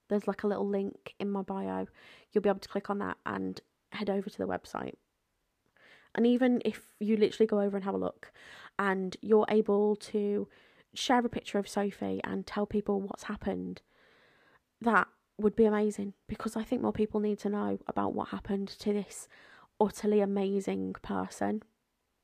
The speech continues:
Thank you so much for listening to today's episode. I really do appreciate it.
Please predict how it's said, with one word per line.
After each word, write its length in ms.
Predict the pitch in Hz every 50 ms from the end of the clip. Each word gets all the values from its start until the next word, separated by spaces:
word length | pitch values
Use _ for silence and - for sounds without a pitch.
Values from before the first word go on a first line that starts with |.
| _ _ _ _ _ - _ -
Thank 260 | - 247 247 - -
you 240 | 262 233 220 202 175 - _ -
so 440 | - - - - - 220 214 208 196
much 580 | 196 196 180 - - _ - - - - - _ _ _ _ _ _
for 200 | _ - 208 202
listening 420 | 202 196 190 - - 196 196 190
to 120 | - -
today's 360 | 185 - 185 175 180 185 196 -
episode. 500 | 170 - - - - - - - - -
I 60 | -
really 360 | 185 185 196 190 196 196 190
do 120 | 180 - 185
appreciate 580 | 185 - - 185 180 - - 185 190 190 -
it. 220 | - - 208 208